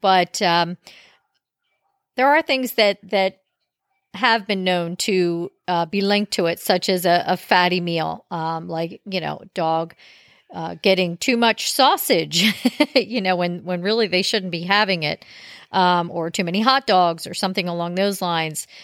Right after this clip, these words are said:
Um, also, uh, steroids, um,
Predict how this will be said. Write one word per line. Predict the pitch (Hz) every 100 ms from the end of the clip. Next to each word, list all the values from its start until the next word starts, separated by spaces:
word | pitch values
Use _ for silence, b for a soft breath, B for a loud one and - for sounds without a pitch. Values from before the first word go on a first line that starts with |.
| B -
Um, | 180 175 -
also, | 185 202 214 233 214 202 202
uh, | - 185 180 175
steroids, | 190 - 294 339 214 165 156 - - b b b -
um, | 175 170 175 -